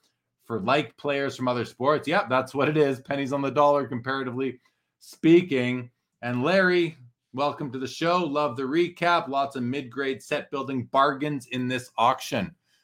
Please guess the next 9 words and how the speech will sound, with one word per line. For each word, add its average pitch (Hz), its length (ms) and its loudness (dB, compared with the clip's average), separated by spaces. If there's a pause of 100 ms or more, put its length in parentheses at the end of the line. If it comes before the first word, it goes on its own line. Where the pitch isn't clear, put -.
(160)
There 135 120 -6
you 98 180 -2
go. 113 380 -2
Mid-grade 127 520 0
set - 320 -2
building 127 360 0
bargains. 104 680 0 (720)
Okay, 190 440 4 (560)
let's 160 240 4